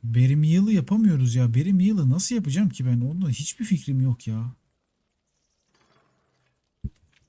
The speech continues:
Şuradan falan yapabiliyor muyum? Aslında ben seni alabilirim. Sen burada boş boş ne yapıyorsun ya? Git bayraktan ye yani. Ne yapacağım ki ben seni?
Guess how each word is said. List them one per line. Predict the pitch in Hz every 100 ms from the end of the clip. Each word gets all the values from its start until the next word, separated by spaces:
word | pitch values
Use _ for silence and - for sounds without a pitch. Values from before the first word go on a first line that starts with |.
| _ -
Şuradan | 139 127 180 190 -
falan | - 156 165
yapabiliyor | 185 175 190 165 185 269
muyum? | 175 131 196 214 - _ _ _ _ _ _ _ _ _ _ _ _ _ _ _ _ _ _ _ _ _ _ _ _ _ _ _ _ _ _ _ _ _ _ _ _ _ _
Aslında | 196 - 269 202
ben |
seni | 240 269 247
alabilirim. | 190 180 170 262 180 127
Sen | 180 220
burada | 208 202 214
boş | 233 -
boş | 180 -
ne | 302
yapıyorsun | - 143 - 110
ya? | 90 87 110 _ _ _ _ _ _ _ _ _ _ _ _ _ _ _ _ _ _ _ -
Git | 190
bayraktan | 196 208 156 120 - 180
ye | 180 190
yani. | 180 156 127 131
Ne |
yapacağım | 175 175 160 180 160
ki | 139
ben | 139
seni? | 123 131 123